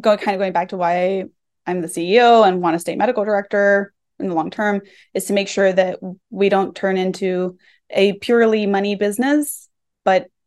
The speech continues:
the focus is always outcomes and patient care. Um,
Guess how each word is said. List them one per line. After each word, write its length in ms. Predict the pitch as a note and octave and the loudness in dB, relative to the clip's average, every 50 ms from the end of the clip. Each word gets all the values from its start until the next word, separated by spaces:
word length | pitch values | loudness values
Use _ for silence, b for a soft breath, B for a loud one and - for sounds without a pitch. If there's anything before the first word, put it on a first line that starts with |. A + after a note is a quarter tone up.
| _ - | _ -14
the 60 | - F3+ | -12 -8
focus 400 | - - F#3+ G3 - F#3 F#3 G#3+ | 0 2 2 2 2 -4 -4 -4
is 100 | F#3+ - | -8 -2
always 460 | - F#3 F#3 F#3 F3+ F3+ F3+ F3 - | -2 0 0 0 0 -2 -4 -6 -6
outcomes 640 | - - - - - G3 G3 G#3 G#3+ A#3 A3+ - - | -8 -10 -10 -6 -4 -2 0 0 0 0 -2 -2 -6
and 120 | F#3+ F3+ | -6 -6
patient 340 | - F3+ F#3 - - - - | -6 -6 -8 -8 -10 -10 -6
care. 340 | - F#3+ G#3 C#4 D#4+ D#4+ _ b b b b b b b b - | -4 0 0 0 0 0 _ b b b b b b b b 0
Um, 400 | F#3+ G3 F#3 F#3 F#3 F#3 F3+ | 2 2 4 2 2 -2 -4